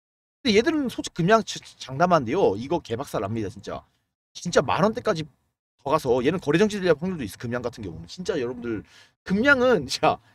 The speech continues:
이거 진짜 사기 주식이에요, 진짜. 아무튼 간에 다이나믹 같은, 우린 다이나믹, 다이나믹 보면 되죠. 아마 제가 볼 때 다이나믹 여러분들 요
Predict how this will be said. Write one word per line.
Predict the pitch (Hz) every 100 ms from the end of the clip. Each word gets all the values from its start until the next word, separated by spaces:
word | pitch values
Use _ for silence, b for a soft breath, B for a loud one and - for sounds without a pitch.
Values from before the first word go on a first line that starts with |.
| _
이거 | 190 220
진짜 |
사기 | 175 - 247
주식이에요, | 233 - 143 95
진짜. | 95 - 85 _ _ _
아무튼 | - 220 269
간에 | 220 226 165 110 _ _ _ _ _ _ _ _ _ _
다이나믹 | - 175 214 214
같은, | 175 160
우린 | - 175
다이나믹, | 160 151 233 233 -
다이나믹 | 156 226 240 170
보면 | 131
되죠. | 101 107 - B B B -
아마 | 220 277
제가 | 254 214 240
볼 | 233
때 | 262 226
다이나믹 | 175 226 233
여러분들 | 185 196 214 170 190 185 147
요 | 123